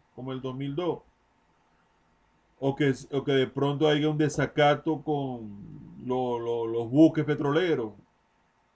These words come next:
Eh, que se paralice P D V S A. No sé, ¿qué, qué estás buscando? Es algo muy peligroso decir todas estas cosas. Es muy difícil llegar a algo que,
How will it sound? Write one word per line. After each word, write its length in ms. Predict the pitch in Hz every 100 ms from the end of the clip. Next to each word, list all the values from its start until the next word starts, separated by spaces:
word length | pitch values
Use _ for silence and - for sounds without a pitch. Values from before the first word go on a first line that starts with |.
| _ _ _ _ _ _ _ _ _
Eh, 520 | 123 123 123 120 117 104
que 120 | 123
se 140 | 147
paralice 440 | 139 135 131 131 156
P 100 | 160
D 160 | 147
V 180 | 143 180
S 220 | 151 135
A. 240 | 123 117 110 - 143 120
No 160 | 160
sé, 320 | 151 214 226 156
¿qué, 160 | 165
qué 100 | 160
estás 180 | 220 247
buscando? 680 | 254 - 247 202 127 110 120
Es 240 | 139 107
algo 260 | - 240 233
muy 120 | 240
peligroso 600 | 196 226 196 190 202 190
decir 260 | 165 151 170
todas 140 | 175
estas 200 | 160 156
cosas. 380 | - 139 113 - - - _ _ _ _ _ _ _ _ _ _ _ _ _ _ _ _ _ _ _ _ _ -
Es 120 | 123
muy 300 | 143 202 247
difícil 680 | 202 156 233 254 160 160 147
llegar 460 | 156 147 165 180 170
a 200 | 165 175
algo 400 | 165 151 156 139
que, 480 | 151 143 135 123